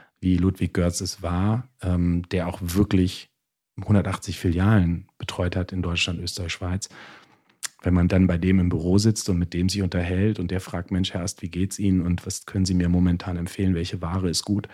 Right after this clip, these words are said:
dann, äh, denkt man irgendwann so, "Wow, ich war jetzt grad bei Ludwig Götz und sitz hier im Büro, wie cool ist das denn? Ich bin doch eigentlich nur Christian aus Kassel", so. Also dann ist man so auch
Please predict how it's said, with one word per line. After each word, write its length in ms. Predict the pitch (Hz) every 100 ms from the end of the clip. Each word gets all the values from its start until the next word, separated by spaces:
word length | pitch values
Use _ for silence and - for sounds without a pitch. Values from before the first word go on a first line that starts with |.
| - - - - - _ -
dann, 400 | 90 85 82 73
äh, 320 | 92 90 80 69 -
denkt 160 | 80
man 120 | 78
irgendwann 260 | 78 80 80
so, 180 | 76 73
"Wow, 400 | 76 82 73 - _ _ -
ich 160 | - -
war 80 |
jetzt 160 | 80 80
grad 220 | - 82
bei 100 | -
Ludwig 360 | 78 87 - 85
Götz 320 | 80 92 113
und 80 | 92 82
sitz 200 | 90 -
hier 140 | 98
im 80 | 87
Büro, 360 | 85 80 85 104
wie 100 | 87 -
cool 120 | 90
ist 160 | 90 104
das 140 | 110
denn? 120 | 90
Ich 100 | 80
bin 120 | -
doch 60 | 87
eigentlich 160 | 82 82
nur 100 | 80
Christian 400 | - 104 98 82
aus 160 | 82
Kassel", 340 | - 120 - 82
so. 120 | 82 - - - - - - - - - - -
Also 200 | 87 85
dann 180 | 82 85
ist 120 | 82
man 180 | 90 82
so 160 | 82
auch 320 | 82 85 82